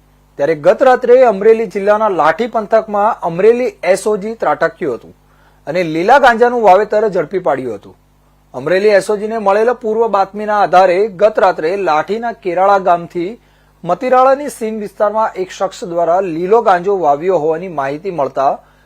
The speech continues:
અમરેલી એસ ઓ જી ત્રાટકી હતી અને ગાંજાના લીલા છોડ સાથેનું વાવેતર ઝડપાઈ ગયું હતું. આ ગાંજાના વાવેતર સાથે આ એસ ઓ જી એ આરોપીને દબોચી લીધો હતો. જે ગાંજો વાવ્યો તે આરોપી છના હરિ પંચાલાએ ભાગ્યુ રાખેલ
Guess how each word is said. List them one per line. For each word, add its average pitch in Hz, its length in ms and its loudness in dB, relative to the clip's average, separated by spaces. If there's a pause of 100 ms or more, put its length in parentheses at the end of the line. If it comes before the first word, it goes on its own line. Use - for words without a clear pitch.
(180)
અમરેલી 208 340 0
એસ 226 260 0
ઓ 220 60 2
જી 208 160 -8
ત્રાટકી 156 480 -4
હતી 87 200 -12 (460)
અને 143 180 -6
ગાંજાના 165 480 2
લીલા 214 320 4
છોડ 214 280 -2
સાથેનું 202 440 -4
વાવેતર 170 500 0
ઝડપાઈ 165 400 0
ગયું 131 260 -2
હતું. 85 200 -20 (680)
આ 117 80 -8
ગાંજાના 170 400 2
વાવેતર 254 400 4
સાથે 240 420 2
આ 185 220 -6
એસ 196 220 -2
ઓ 220 60 0
જી 208 120 -6
એ 220 140 4
આરોપીને 202 560 2
દબોચી 185 420 0
લીધો 131 280 -4
હતો. 90 220 -12 (480)
જે 170 140 -4
ગાંજો 180 400 2
વાવ્યો 226 380 6
તે 247 180 0
આરોપી 208 600 2 (460)
છના 226 240 2
હરિ 214 260 4
પંચાલાએ 208 720 0
ભાગ્યુ 180 600 0
રાખેલ 226 420 0